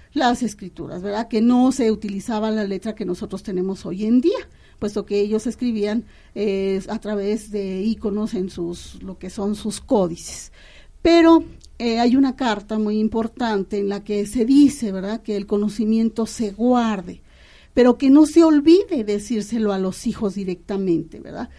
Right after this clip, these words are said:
Porque va a venir un momento en el que se va a abrir nuevamente ese glorioso sol.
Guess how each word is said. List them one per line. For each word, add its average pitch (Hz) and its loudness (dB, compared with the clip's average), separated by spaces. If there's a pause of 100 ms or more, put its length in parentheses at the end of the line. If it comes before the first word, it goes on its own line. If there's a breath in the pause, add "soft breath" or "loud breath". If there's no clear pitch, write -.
(240 soft breath)
Porque 233 0
va 240 0
a 254 0
venir 294 8
un 269 4
momento 269 6
en 226 0
el 214 0
que 214 -4
se 226 -4
va 240 -2
a 254 -2
abrir 262 0
nuevamente 254 2
ese 240 -2
glorioso 240 2
sol. 247 0